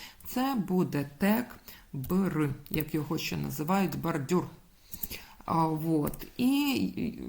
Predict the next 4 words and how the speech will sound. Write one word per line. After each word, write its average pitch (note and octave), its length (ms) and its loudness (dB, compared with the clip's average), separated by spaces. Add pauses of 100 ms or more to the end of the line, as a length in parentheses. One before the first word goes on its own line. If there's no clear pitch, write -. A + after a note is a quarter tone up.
(520)
зроблю E3+ 520 4
ще D#3 280 2
один, D3 480 0 (600)
перший, F3+ 400 4